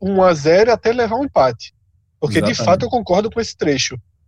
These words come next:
Speaker 1: com, com essa sua visão. Foi o melhor trecho do Bahia no jogo. O
Speaker 2: Foi de um
Speaker 1: Bahia
Speaker 2: controle
Speaker 1: esteve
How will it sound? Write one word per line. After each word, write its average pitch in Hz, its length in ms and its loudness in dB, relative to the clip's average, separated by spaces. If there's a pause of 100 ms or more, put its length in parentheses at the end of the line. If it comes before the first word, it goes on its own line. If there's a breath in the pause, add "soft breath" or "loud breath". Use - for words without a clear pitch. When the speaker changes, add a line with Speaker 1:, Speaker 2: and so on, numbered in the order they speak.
(140)
Speaker 1:
com, 139 280 -8
com 147 160 -2
essa 147 180 0
sua 151 180 0
visão. 143 300 -4
Foi 196 140 2
o 202 40 0
melhor 214 240 4
trecho 202 340 0
do 170 80 -2
Bahia 139 260 2
no 120 120 -8
jogo. 104 260 -14 (880)
O 165 80 -4
Speaker 2:
Foi 190 180 4
de 214 60 4
um 247 40 6
Speaker 1:
Bahia 233 60 2
Speaker 2:
controle 233 200 2
Speaker 1:
esteve 180 100 4